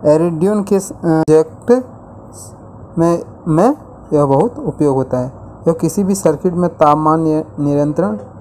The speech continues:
करने के लिए उपयोग किया जाता है friend। Friend, इस video में इतना ही।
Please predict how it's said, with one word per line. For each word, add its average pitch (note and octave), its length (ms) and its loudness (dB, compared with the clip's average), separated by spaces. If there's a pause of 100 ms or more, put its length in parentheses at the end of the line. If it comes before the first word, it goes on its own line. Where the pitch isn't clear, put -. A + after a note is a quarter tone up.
(380)
करने D3+ 280 2
के D3+ 140 0
लिए F3+ 140 2
उपयोग D#3 360 -2
किया C#3 180 0
जाता C3 260 0
है D#3+ 60 -2
friend। B2 280 -6 (540)
Friend, D#3+ 200 0
इस D#3 220 -4
video D#3 360 0
में D#3+ 200 0
इतना D3+ 260 -2
ही। E3 220 0